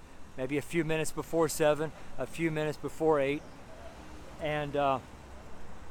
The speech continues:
uh, that class is given away for free, no charge, which is nice. Uh, this book also, The Profit Margin, or the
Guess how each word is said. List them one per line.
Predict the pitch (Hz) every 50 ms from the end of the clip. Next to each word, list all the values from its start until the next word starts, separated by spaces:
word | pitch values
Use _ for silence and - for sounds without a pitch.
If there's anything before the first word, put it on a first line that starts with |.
| - - - - - - -
uh, | 131 135 135
that | 127 151 165 160
class | - 160 170 165 165 165 - -
is | 147 - -
given | - 165 165 160 180
away | 170 156 156 151 160
for | 156 - 175
free, | 156 - - 160 160 160 156 165 175 - - - - - - - - - -
no | 139 151
charge, | 156 - - 160 151 147 147 170 165 - - - - - - - - - - - - - - - -
which | 139 -
is | - 139 123 135
nice. | 139 139 147 156 - - - - - - - - - -
Uh, | 135 131 127 110 113
this | 143 208 226 -
book | - 196 202 196 - -
also, | 170 180 196 196 - - 180 147 135 123
The | 117 151 143
Profit | - - - 185 202 214 233 226 - 220 196 165
Margin, | 147 147 151 156 156 156 135 147 156 165 170 - - - - - - -
or | 143 143 151
the | 143 143